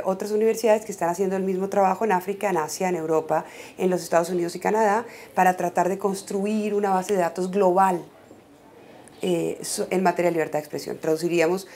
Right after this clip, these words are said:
las sentencias más relevantes, los, los que se llaman en inglés los leading cases o los casos, digamos, más relevantes en materia de libertad de expresión, y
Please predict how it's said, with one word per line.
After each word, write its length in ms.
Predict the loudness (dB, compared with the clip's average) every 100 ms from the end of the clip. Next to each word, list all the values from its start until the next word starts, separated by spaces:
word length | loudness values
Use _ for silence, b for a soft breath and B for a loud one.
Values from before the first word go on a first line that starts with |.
| B 0
las 180 | 2
sentencias 460 | 2 -4 -4 -4 0
más 200 | 0 0
relevantes, 540 | -2 0 0 0 -2
los, 240 | -4 -6 -10
los 140 | -12
que 100 | -6
se 80 | -2
llaman 180 | 0 2
en 120 | 0
inglés 300 | 0 -2 -4
los 120 | -4
leading 360 | 0 0 0 -2
cases 320 | -4 -2 -2
o 80 | -2
los 160 | -2
casos, 340 | -6 -6 -6 -8 B B B -8
digamos, 240 | -2 0 2
más 180 | 2 2
relevantes 680 | 0 0 0 -4 -6 -8 -10 B B
en 140 | -4
materia 260 | -2 -2 -2
de 60 | -2
libertad 260 | -2 -4
de 20 |
expresión, 380 | -4 -4 -2 -2
y 260 | 0 -2